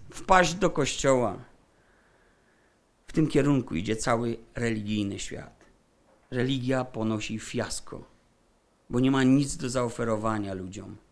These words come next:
poza obrzędami, liturgią, powierzchownymi rzeczami.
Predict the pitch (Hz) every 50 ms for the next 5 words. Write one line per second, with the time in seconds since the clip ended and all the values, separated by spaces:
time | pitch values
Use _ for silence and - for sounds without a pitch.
0 | _ _ _ _ _ _ _ _ - - 123 113 110 117 113 110 107 107 - -
1 | - 120 117 113 107 117 107 101 98 110 117 117 117 120 117 117 113 110 - -
2 | _ - 101 98 95 - - 107 104 98 101 101 104 101 101 104 104 - _ _
3 | _ _ _ _ _ _ _ _ _ _ _ _ - - 135 127 131 123 110 -
4 | - - 113 104 101 101 104 101 98 95 98 98 98 - - - _ _ - -
5 | 104 104 98 - - 104 98 95 87 - 101